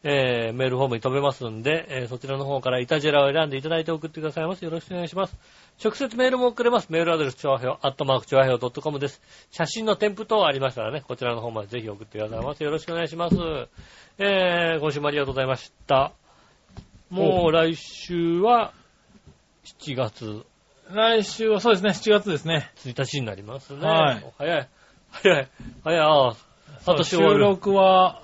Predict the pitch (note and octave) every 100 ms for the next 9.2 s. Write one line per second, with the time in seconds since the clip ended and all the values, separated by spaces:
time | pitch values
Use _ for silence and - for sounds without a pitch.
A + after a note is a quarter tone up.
0 | C3+ E3 A#2 F3+ - F#3+ F3+ E3 C#3+ C3+
1 | B2+ C3 B2 A2 F#2+ G#2 F#2 F#2+ - -
2 | G3+ A#3+ - _ B3+ F#3 B2 D#3 G3 E3+
3 | C#3+ B2 E3 D#3 D#3+ D3+ - - F#2+ F#2+
4 | G2 G#2 A2 A#2 A#2+ C3+ A#2+ A#2+ A2+ C3
5 | A#2 A2 - D3+ B2+ G#2 _ - D#3+ E3+
6 | E3 D#3 D3 C#3+ C#3+ E3+ D#3 - - A#2
7 | - C3 A#2+ A#2+ A#2+ B2+ C#3+ D#3+ C3+ _
8 | C3+ D3+ C3+ B2 B2 A#2+ A2+ A#2 B2+ -
9 | C#3 -